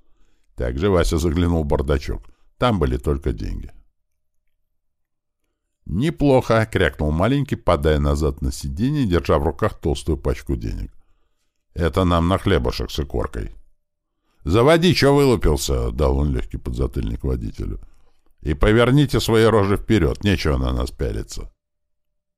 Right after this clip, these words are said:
«У вас будут большие проблемы, пацаны», — отвернувшись, сказал пассажир с переднего правого сиденья.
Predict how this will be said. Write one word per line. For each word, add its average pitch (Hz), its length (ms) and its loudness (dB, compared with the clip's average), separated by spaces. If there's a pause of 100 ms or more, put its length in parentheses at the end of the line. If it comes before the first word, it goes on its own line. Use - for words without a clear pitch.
(280)
«У 62 120 -2
вас 71 240 2
будут 85 320 0
большие 101 420 2
проблемы, 90 500 2
пацаны», — 98 580 -2 (120)
отвернувшись, 113 680 -8
сказал 110 340 -6
пассажир - 560 -6
с - 40 -12
переднего 62 540 -4
правого 57 380 -4
сиденья. - 540 -8